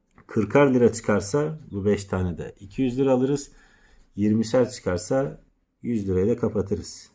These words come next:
Derken ilk şapka şapkaya bakalım. Yirmi. İkinci tatil tatil. Onda da yirmi etti, kırk. Pasta pasta, o da yirmi.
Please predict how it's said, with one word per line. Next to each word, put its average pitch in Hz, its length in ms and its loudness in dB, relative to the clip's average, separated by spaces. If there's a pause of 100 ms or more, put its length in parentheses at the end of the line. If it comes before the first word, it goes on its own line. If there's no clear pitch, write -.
(880)
Derken 104 420 2
ilk 120 220 0
şapka 107 440 0
şapkaya 98 480 0
bakalım. 104 540 2
Yirmi. 101 440 2 (2250)
İkinci 92 440 -6
tatil 95 380 -2
tatil. 104 560 0 (180)
Onda 90 300 -4
da 117 80 4
yirmi 107 360 4
etti, 104 400 -6
kırk. - 600 -2 (640)
Pasta 101 380 -4
pasta, 92 720 -4
o 95 160 -8
da 113 80 0
yirmi. 113 580 0